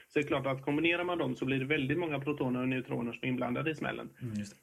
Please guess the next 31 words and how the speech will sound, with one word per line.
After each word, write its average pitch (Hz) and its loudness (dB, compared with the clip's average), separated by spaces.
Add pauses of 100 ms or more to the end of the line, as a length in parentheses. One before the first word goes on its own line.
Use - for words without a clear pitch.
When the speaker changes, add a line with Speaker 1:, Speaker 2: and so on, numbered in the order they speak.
Speaker 2:
Det - -10
är - -
Speaker 1:
Och - -
Speaker 2:
sant. 135 2
Speaker 1:
då 135 4
finns 131 2
en 127 0
viss 131 0
chans 135 -4
att 135 -6
någon, 135 0 (100)
någon 131 -2
gång 135 -6
kan 135 -4
lyckas 135 -2
att 127 -2
bilda 131 0
en 131 -4
sån. 135 -6 (280)
Sen 151 6
när 185 2
de 170 0
krockat 143 -2
med 135 4
vanlig 139 2
materia 160 0
så 135 -2
har 131 2
man 131 2
ju 135 2
lyckats 135 -2